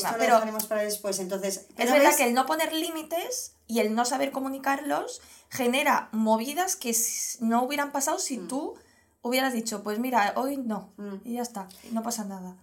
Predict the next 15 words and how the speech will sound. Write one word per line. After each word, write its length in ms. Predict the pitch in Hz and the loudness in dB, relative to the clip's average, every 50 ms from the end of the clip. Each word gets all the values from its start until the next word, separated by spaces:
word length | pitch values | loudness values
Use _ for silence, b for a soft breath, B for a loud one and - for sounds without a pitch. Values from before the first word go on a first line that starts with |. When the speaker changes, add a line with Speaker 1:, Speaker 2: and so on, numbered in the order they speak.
| _ _ - | _ _ 0
Speaker 2:
Pero 220 | 220 214 220 208 | 4 6 8 8
ahí, 240 | 208 226 277 285 - | 8 6 4 2 -2
¿qué, 180 | - 277 - - | -4 -6 -6 -6
qué, 240 | - 254 240 - | -4 -4 -4 -6
qué, 380 | - - 240 240 240 233 233 - | -8 -8 -6 -6 -6 -6 -6 -8
qué 140 | - 247 247 | -8 -6 -4
me 160 | 247 254 254 | -4 -2 -2
da? 260 | 247 226 202 190 185 - | 0 0 0 0 -2 -4
¿Qué, 240 | - 208 208 202 | -4 -4 -4 -4
qué 120 | - - 240 | -4 -4 -4
herramienta 840 | 233 247 262 254 240 214 196 190 185 185 180 180 165 165 165 - - | -2 -2 -2 -2 -2 -2 -4 -4 -4 -4 -4 -4 -4 -6 -6 -6 -6
tengo 300 | 190 185 185 185 185 185 | -6 -4 -4 -2 -4 -4
yo 260 | 180 180 180 180 175 | -2 -4 -4 -4 -4
para 500 | - 170 165 165 165 165 160 156 156 - 381 | -4 -2 -2 0 -2 -2 -2 -4 -6 -8 -8
identificar 840 | 370 - 170 160 156 180 156 - - - 170 165 160 160 156 - | -8 -8 -8 -8 -10 -12 -12 -14 -10 -6 -4 -2 -2 -4 -4 -8